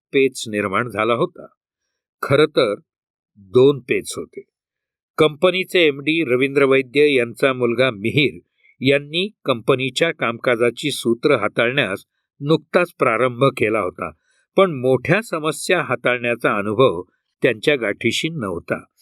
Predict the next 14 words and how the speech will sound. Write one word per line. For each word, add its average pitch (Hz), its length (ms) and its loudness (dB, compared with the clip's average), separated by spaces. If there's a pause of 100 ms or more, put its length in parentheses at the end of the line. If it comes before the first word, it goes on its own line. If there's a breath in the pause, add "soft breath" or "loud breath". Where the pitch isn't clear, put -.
(680 soft breath)
त्या 143 180 2
सकाळची 139 600 -4 (120)
ऑनलाइन 135 480 0
मीटिंग 156 520 -4 (360)
कंपनीच्या 170 600 0
दृष्टीनं 127 420 -4
अतिशय 143 640 0
महत्त्वाची 127 680 -2
होती. 156 360 -4 (500 loud breath)
त्यांच्या 185 400 -2
कामकाजातील 175 680 0
एक 165 200 -2
महत्त्वाचे 170 720 2
क्लायंट 135 460 0